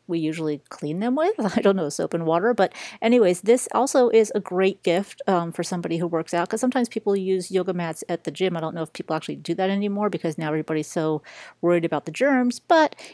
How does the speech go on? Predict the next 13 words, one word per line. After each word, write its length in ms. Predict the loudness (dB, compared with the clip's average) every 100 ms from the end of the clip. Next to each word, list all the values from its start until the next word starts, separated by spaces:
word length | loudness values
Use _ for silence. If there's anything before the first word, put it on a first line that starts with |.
| -2
even 240 | 0 2
if 140 | 0 2
you 160 | 2
are 180 | 2 0
consistently 680 | 0 -6 -4 -4 -4 -2 0
using 260 | 0 -2 -2
your 180 | -2 -2
own 380 | 0 2 0 -4 -10 -8
mat, 460 | 0 0 0 -2 -4 -2
it 200 | -2 -2
can 200 | -2 2
get 180 | 0
dirty. 540 | 2 0 2 0 -6